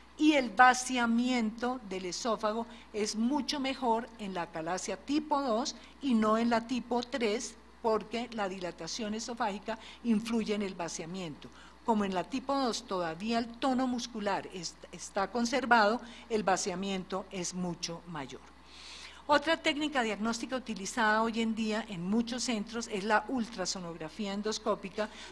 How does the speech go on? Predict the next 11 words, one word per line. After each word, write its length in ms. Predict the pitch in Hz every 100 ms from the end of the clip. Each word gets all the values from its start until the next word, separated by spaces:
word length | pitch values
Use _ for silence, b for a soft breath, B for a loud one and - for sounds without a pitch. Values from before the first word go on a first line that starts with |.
| -
la 220 | 277 277
cual 200 | 254 233
nos 220 | 240 220
va 100 | 208
a 40 | 196
mostrar 480 | 214 - 208 196
las 260 | 196 208 -
alteraciones 920 | 160 - 175 151 - 226 196 196 - 226
en 140 | 190
la 100 | 165
pared, 400 | - 156 180